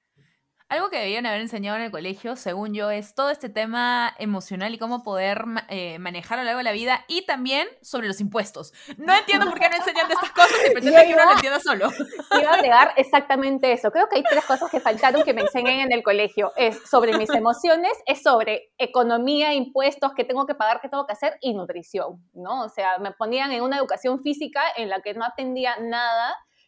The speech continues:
Speaker 2: y tampoco me enseñaban cómo alimentarme
Speaker 1: Sí.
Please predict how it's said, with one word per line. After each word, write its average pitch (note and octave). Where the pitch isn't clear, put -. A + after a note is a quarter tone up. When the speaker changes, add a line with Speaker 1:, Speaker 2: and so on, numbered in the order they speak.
Speaker 2:
y B3+
tampoco B3
me C4+
enseñaban G#3
cómo B3
alimentarme B3
Speaker 1:
Sí. -